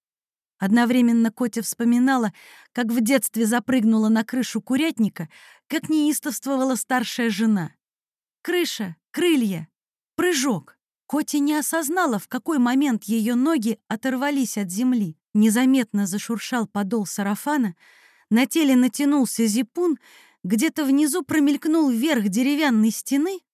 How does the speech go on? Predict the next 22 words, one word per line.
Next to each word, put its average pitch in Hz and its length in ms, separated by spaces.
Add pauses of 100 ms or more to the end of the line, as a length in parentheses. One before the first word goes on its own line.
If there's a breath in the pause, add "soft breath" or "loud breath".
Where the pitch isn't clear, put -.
(140)
и 240 120
вот 302 280
она 269 300
уже 233 300
очутилась 254 960
по 208 160
ту 330 220
сторону 302 600
города. 220 540 (880)
Крылья 285 460
пропали — 262 680 (440)
если 269 400
вообще 269 520
отрастали. 165 720 (760)
Неведомая 269 640
сила 302 300
единым 254 520
порывом 254 500
заставила 220 640
переметнуться, 247 840 (340 loud breath)
пересилить 254 680
преграду, 226 640